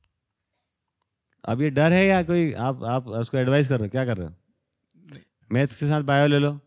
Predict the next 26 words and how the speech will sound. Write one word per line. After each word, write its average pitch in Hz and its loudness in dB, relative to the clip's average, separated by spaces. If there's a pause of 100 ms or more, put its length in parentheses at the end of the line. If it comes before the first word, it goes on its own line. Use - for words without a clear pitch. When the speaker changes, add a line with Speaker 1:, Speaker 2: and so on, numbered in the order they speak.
(300)
Speaker 1:
क्या 139 0
है 123 0
ये? 85 -8 (1300)
आपका 139 0
डर 208 8
आप 190 6 (140)
अपने 143 -2
बच्चों 151 0
को, 123 -6 (840)
अगली 143 2
पीढ़ी 143 2
को 131 2
देते 143 0
जा 156 2
रहे 110 -2
हो, 85 -8
उसी 120 -6
का 160 0
नाम 156 0
अभी 156 0
गाइडेंस 160 2
है। 110 -8 (1200)
भय 143 4
फैलाना 156 0
बराबर 147 0
गाइडेंस, 160 -2